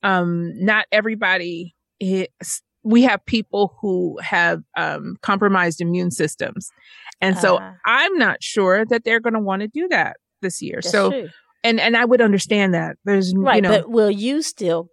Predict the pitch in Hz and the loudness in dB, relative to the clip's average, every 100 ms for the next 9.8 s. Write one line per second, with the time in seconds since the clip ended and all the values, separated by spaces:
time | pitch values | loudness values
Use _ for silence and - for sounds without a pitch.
0 | - 147 139 143 156 170 151 _ _ _ | -4 -2 -2 -4 -8 -12 -18 _ _ _
1 | _ - 165 - 196 226 262 160 160 160 | _ -14 -8 -2 0 2 0 -2 -2 -4
2 | 151 151 - _ _ - 214 214 208 190 | -6 -10 -16 _ _ 0 4 4 2 2
3 | 196 190 - - 254 233 175 180 175 185 | 2 2 0 -2 0 0 -4 -4 -4 -6
4 | 196 - 214 202 196 - 214 226 214 202 | -8 -4 0 0 0 0 2 2 0 -2
5 | 190 180 - 175 196 190 185 170 180 - | -2 -4 -4 -4 -2 0 -2 -2 -2 -2
6 | 220 233 233 175 135 170 - - 208 151 | 2 2 2 0 -2 -4 -12 -8 -8 -6
7 | 170 156 170 185 - _ 220 190 180 180 | -6 -6 -6 -10 -16 _ -14 -12 -12 -6
8 | 480 494 - 285 277 247 262 254 - - | -4 -4 -6 -8 -8 -4 -2 -2 -6 -8
9 | 269 262 254 - 202 185 165 | -4 -2 -2 -2 -2 -2 -4